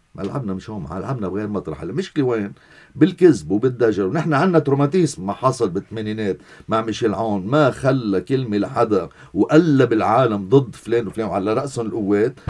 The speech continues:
لا، ما بقى، آه، ص-، صار عندنا صعوبة نسكت لأنه شفنا بس الفيروس يفوت شو بيسبب. بس عن جد بالعمق الله يوفقه بالانتخابات، بس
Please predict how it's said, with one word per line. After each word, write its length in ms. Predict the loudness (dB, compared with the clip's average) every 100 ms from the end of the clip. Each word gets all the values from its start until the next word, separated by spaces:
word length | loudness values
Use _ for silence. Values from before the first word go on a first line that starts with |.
| -4
لا، 240 | 0 0 0 -12 -10 0
ما 100 | 2
بقى، 460 | 2 0 -4 -6 -10 _ -6
آه، 240 | -2 0 -2
ص-، 280 | -2 -2 -2
صار 200 | -2 0
عندنا 200 | 2 0
صعوبة 380 | 0 2 4 4
نسكت 380 | 0 2 0 2
لأنه 280 | -2 -2
شفنا 300 | 2 0 0
بس 180 | -6 -4
الفيروس 440 | -2 2 2 2 0
يفوت 380 | -4 -2 -4 -4 -16 -20 -10
شو 140 | -8
بيسبب. 440 | -4 -4 -2 -2
بس 180 | -2 -4
عن 140 | -4 0
جد 300 | 0 0 0
بالعمق 400 | -2 -2 -4 -6 _ _ _ _ -2
الله 180 | 2
يوفقه 300 | 2 0 -2
بالانتخابات، 720 | -2 -2 -6 -4 0 2 2 -2 -12 _
بس 260 | -6 -6